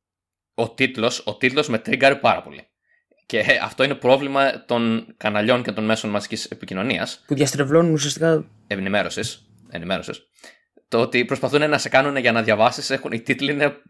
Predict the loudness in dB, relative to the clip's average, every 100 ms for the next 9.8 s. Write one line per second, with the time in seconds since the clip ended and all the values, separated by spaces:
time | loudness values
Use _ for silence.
0 | _ -14 -8 0 2 2 2 2 4 4
1 | 2 0 -4 -10 _ _ _ -4 -2 -2
2 | -4 _ _ _ _ -4 -2 0 -2 -4
3 | -4 -4 -6 -20 -10 -8 -6 -4 -4 -4
4 | -4 -4 -6 -20 -20 -20 _ -10 -2 -2
5 | 4 4 6 4 4 6 6 4 2 2
6 | 4 4 2 2 2 2 0 0 2 0
7 | 0 -8 _ _ _ _ -14 -6 -4 -2
8 | 0 0 -4 -18 -8 -4 -2 -2 -2 0
9 | 0 -2 -4 -2 0 4 4 2